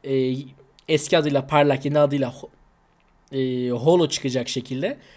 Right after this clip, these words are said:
Yüzde s-, kalan yüzde bilmem kaçı ise şey, neden ona, sıfır nokta altmış dört olması gerekiyor. Tabi arada virgüllü rakamlar da var. Ben çok basite indirgedim ama, e, altın çıkması gereğinde. Yani biz otuz tane açıyorsak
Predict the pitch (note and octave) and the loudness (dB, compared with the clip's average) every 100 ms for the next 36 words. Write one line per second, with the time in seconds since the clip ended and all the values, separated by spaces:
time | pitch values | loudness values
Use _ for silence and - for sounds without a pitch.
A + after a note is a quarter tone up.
0 | _ - F#3 G#3+ G#3+ - - - - _ | _ -6 -4 -2 -4 -8 -14 -20 -20 _
1 | _ _ - F#3+ G3+ G#3 F#3 - _ _ | _ _ -2 4 6 6 2 -12 _ _
2 | _ _ D#3+ F3+ F3 F#3+ F3+ F#3+ F#3+ - | _ _ -8 -6 -2 -2 0 0 0 -2
3 | F#3 G#3 F3 - G#3+ C4+ C4 - F#3 B2 | -4 -4 -4 -2 -2 -4 -8 0 2 2
4 | - _ _ - - - D3 C#3 C#3 F#3+ | -4 _ _ -16 -16 -12 -4 -2 -2 -4
5 | - G#3 G#3 G3 - F#3 F#3 F3 - F#3 | -4 -6 -2 -2 2 2 2 -4 0 0
6 | D#3+ C#3 C3 - B2 A#2 B2+ C#3+ C#3 C#3+ | 0 -2 -2 -4 -4 -4 -4 0 2 2
7 | D3 D3+ C3+ - - _ D3+ D3 D3+ D3+ | 4 2 2 -4 -20 _ -2 0 -2 0
8 | D3 D3+ C#3 D3 C3+ A#2+ G#2+ A2+ B2+ B2 | 2 2 0 2 2 0 -4 -6 -4 -4
9 | C#3+ C3+ - - B2+ C3+ C#3 C3 A#2+ A#2+ | -6 -6 -6 -8 -6 -6 -4 -4 -4 -6
10 | C#3 F#3 B3+ C4+ - - - - - - | -6 -4 -6 -10 -16 -20 -20 -20 -20 -20
11 | - - - - - D3+ D3 C#3 C3+ C3+ | -20 -20 -20 -20 -6 -2 0 0 -2 4
12 | F3 F3+ A#3+ - D#3 - B2+ B2 A#2+ B2+ | 4 4 -2 -4 -6 -6 -4 -4 -4 -4
13 | E3 F3 F3+ - D#3+ A#3+ - A3 G#3 G3+ | -4 -4 -8 -10 -8 -6 -4 0 0 0
14 | B3+ A#3 F#3+ A3+ | -2 0 0 -2